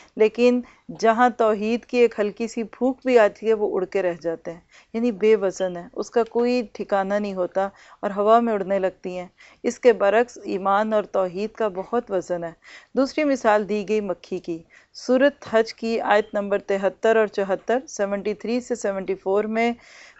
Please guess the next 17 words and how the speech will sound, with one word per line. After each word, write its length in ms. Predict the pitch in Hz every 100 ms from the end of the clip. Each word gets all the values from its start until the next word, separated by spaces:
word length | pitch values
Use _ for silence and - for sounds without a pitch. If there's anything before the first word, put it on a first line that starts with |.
| 214
मक्खी 280 | 220 - 262
की 120 | 254
मिसाल 460 | 226 214 208 202 220
दी 200 | 214 220
गई। 300 | 202 214 226 233
क्या, 360 | - 202 208 214 -
ए 160 | 208 214
लोगो, 560 | 208 185 165 170 165 _ _ _ -
एक 260 | 254 269 254
मिसाल 460 | 240 220 208 233
दी 160 | 214 226
जाती 420 | 214 185 185 208
है, 160 | 214 233
इसे 220 | 220 214
गौर 260 | 190 185 196
से 160 | - 214
सुनो। 340 | - 185 175